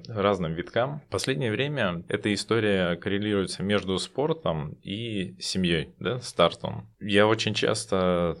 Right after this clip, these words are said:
ну, наверное, пятьдесят процентов, м, там, три-четыре дня в неделю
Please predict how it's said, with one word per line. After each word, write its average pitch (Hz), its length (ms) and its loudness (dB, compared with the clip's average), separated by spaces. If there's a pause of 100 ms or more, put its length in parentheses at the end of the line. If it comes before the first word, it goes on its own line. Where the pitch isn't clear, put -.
(180)
ну, 120 100 0
наверное, 92 380 2
пятьдесят 95 460 0
процентов, - 560 0
м, 90 280 -2
там, 80 260 -4 (140)
три-четыре 95 540 0
дня 98 340 0 (100)
в 87 80 -4
неделю 110 580 -2